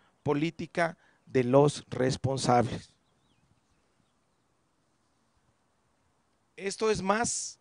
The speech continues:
que evidente al ver las posiciones de la di-, dirigencia del partido. En lugar de desmarcarse de los gobiernos vinculados al crimen organizado y tomar acciones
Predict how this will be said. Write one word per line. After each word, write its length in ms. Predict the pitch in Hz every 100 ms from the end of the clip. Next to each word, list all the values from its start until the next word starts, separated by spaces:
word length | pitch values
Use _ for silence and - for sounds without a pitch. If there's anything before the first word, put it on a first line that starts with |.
| _ -
que 120 | 190
evidente 720 | 196 226 240 185 - 170 180 _ _ _ _ _ _ _ _
al 160 | 143 165
ver 320 | 185 202 208 _ _ _ -
las 220 | 165 156
posiciones 580 | 170 143 135 180 190 208
de 80 |
la 120 | 180 147
di-, 240 | 139 123 _
dirigencia 560 | 147 139 131 175 180
del 100 | 180
partido. 440 | 151 127 - 220 - _ _ _ _ _ _ _ _ _ _ _ _ -
En 120 | 143
lugar 360 | 151 160 202 240
de 80 |
desmarcarse 960 | 226 175 151 143 - 185 202 190 165 - _ _ _
de 120 | 135
los 180 | 131 127
gobiernos 440 | 123 131 180 214
vinculados 580 | 196 165 135 147 190 180
al 140 | 139 120
crimen 280 | 156 190
organizado 760 | 165 135 123 117 - 160 147 117 _ _ _ _ _ -
y 100 | 139
tomar 460 | 127 120 156 220 -
acciones 760 | 98 - - 175 196 135 -